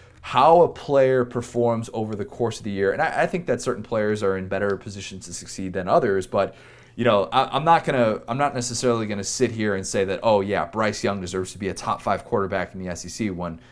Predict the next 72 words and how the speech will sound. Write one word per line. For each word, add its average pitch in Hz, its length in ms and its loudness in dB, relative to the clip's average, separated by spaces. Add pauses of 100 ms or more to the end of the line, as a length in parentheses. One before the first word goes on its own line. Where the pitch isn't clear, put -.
(120)
we've 92 180 -12 (160)
literally 110 340 0
never 92 240 -2
seen 92 160 -8
this 87 120 -10
guy 82 160 -2
play 87 280 -2
in 80 80 -10
college 76 220 -4
football. - 240 -12
I 110 80 -2
know 113 100 0
he 90 60 -2
played 87 200 -10
in 73 80 -12
a - 20 -18
great - 240 -10
conference - 600 -14
in, 87 140 -12
in 98 160 -8
high 90 160 -4
school 82 220 -10
football. - 360 -14
Don't 95 160 -10
get 92 120 -6
me 85 80 -8
wrong. 69 180 -10
We 71 60 -14
talked 95 240 -4
to 98 60 -6
our 87 80 -4
buddy 87 200 -4
Luke 90 180 -6
Del 87 160 -4
Rio 127 220 4
about 92 260 0
that. - 240 -10
But - 260 0 (580)
I 135 120 10
ranked 170 300 2
based 127 260 6
on 110 120 0
kind 131 200 0
of 107 80 0
what 120 240 6
I 120 120 8
have 110 120 2
been 110 100 -2
able 101 260 -2
to 98 140 -12
see 104 220 -6
from 117 280 -2
a 139 80 0
player. 110 460 2
I 98 100 -8
wanna 98 220 -2
see 101 360 -4
what 117 340 -2
they 139 80 0
have 120 100 2
done 110 140 0
against 101 260 -6
Power 98 220 2
Five 95 260 -2
competition. 90 420 -8
You 92 80 -4
have 92 80 -4
a - 20 -4
look 120 180 -2
on 120 100 0
your 104 100 -2
face 98 380 -2